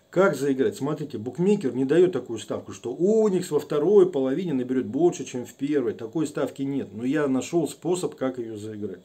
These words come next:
Есть выход, есть у нас, м, значит,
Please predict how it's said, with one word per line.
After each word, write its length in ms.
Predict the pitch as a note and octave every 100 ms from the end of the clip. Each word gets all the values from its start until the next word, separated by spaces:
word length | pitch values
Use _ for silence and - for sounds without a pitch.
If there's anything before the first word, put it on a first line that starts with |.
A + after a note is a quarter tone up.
| G#2+
Есть 500 | A2 D#3+ F#3+ - A#2
выход, 460 | C#3+ F3 - G2 -
есть 380 | B2 D#3+ -
у 80 | B2
нас, 320 | A#2+ G#2 F#2 - _ _ - - - - _ -
м, 540 | G#2+ G#2 G#2 G#2 G#2 G#2+
значит, 400 | G#2+ G#2 A#2+ A#2+